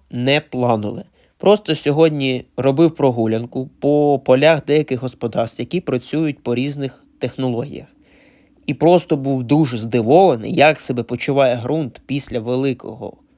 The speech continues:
дощу на класиці та ноутілу. Це відео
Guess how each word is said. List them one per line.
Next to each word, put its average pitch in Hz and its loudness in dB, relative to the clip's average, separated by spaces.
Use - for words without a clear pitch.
дощу 190 0
на 127 0
класиці 139 0
та 151 4
ноутілу. 127 -6
Це 190 4
відео 175 0